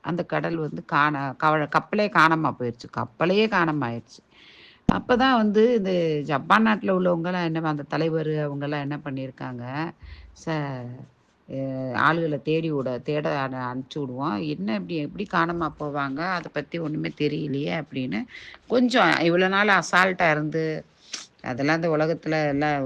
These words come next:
போலியா பல பரப்புறாங்க, பொய்யா இருக்கு அப்படின்னு நினைச்சிட்டு இருந்த அந்த ஜப்பான் நாட்டு உள்ள அரசாமே-, அரசாங்கமே என்ன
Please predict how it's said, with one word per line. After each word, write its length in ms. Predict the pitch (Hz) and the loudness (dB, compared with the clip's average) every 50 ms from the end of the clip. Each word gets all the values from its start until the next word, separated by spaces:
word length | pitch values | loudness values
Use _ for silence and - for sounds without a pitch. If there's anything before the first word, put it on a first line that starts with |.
| 127 - - | -4 -8 -6
போலியா 500 | - 185 185 190 196 190 185 185 180 175 170 165 160 | -2 0 2 2 2 2 0 0 2 0 0 -2 -2
பல 260 | - 139 139 143 135 | -2 0 0 0 0
பரப்புறாங்க, 640 | 135 - 139 143 139 - 156 143 139 135 127 127 131 135 131 131 123 117 | 0 2 2 0 2 0 0 0 2 2 0 0 -2 -2 -2 -4 -6 -6
பொய்யா 380 | - - 143 147 156 165 170 165 160 | -6 -4 -4 -2 -2 0 0 2 0
இருக்கு 260 | 147 131 127 - - 139 | 0 -2 -4 -6 -6 -4
அப்படின்னு 340 | 131 117 - 143 143 143 139 | -4 -4 -6 -6 -4 -4 -4
நினைச்சிட்டு 440 | 135 127 127 131 - - - - 135 | -2 -2 -4 -4 -6 -10 -10 -6 -4
இருந்த 240 | 131 123 120 113 117 | -4 -4 -4 -4 -6
அந்த 140 | 113 - - | -6 -6 -8
ஜப்பான் 560 | - - 107 - - - 139 151 165 180 185 175 170 | -8 -8 -8 -8 0 4 6 6 6 6 4 2 2
நாட்டு 420 | 160 156 151 143 131 - - 139 | 2 2 2 0 -2 -4 -4 -4
உள்ள 160 | 135 131 131 123 | -2 0 0 0
அரசாமே-, 760 | 117 113 117 123 - - 156 143 135 123 120 120 127 143 165 - - - - - - - - _ | 0 -2 -2 -4 -4 -4 -4 -2 -2 -2 -4 -2 -2 -2 -2 -4 -6 -10 -16 -16 -16 -18 -8 _
அரசாங்கமே 640 | - 139 160 151 196 175 165 160 156 151 151 160 160 | -4 -4 -2 0 2 2 2 2 0 0 0 0 0
என்ன 200 | 147 135 143 | 0 0 0